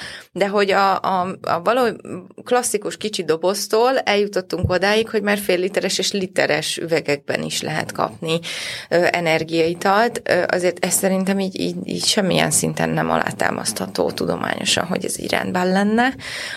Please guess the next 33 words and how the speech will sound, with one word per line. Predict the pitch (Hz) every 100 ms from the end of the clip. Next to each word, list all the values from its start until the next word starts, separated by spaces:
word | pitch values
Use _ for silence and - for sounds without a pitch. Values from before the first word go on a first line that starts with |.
| - -
Tehát, | 190 185 190 208
ö, | 202
például | 202 240 214 190 190
az | 185
egyik, | 202 190 175 -
ö, | 180 170
megoldás | 190 185 180 175 190
az | 180 185
az, | 190 -
hogy, | 202
hogy | 208
ne | 226 269
lehessen | 180 160 151 - 165
ilyen | 160 156
hét, | 160 151 -
hét | - 160 165 160
decis, | 156 - 151 151
meg | 156 151
fél | - 156 156
literes, | 156 156 156 156 -
meg, | 160 151 -
meg, | - 156 151 156
ö, | 151
egy | 160 156
literes | 147 117 151 151 -
energiaitalokat | 170 170 - 165 170 170 170 170 -
árusítani, | - 190 202 208 202 208
hanem | 202 202
azokat | 208 - 240
mindig | 302 208 -
kell | - 175
ilyen | 190 196
kicsi | 247 190